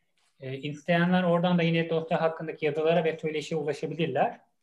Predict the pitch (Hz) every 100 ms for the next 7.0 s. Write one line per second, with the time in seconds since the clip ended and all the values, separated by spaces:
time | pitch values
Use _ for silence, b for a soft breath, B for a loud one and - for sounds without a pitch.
0 | _ - - - - 185 185 190 190 175
1 | 190 190 175 190 180 190 190 190 185 190
2 | 196 196 196 151 156 180 175 165 185 240
3 | - - _ _ _ - 170 165 - -
4 | 165 185 180 160 151 147 147 139 151 143
5 | 156 156 214 185 175 165 170 165 170 160
6 | 143 131 131 123 120 127 - 120 - 208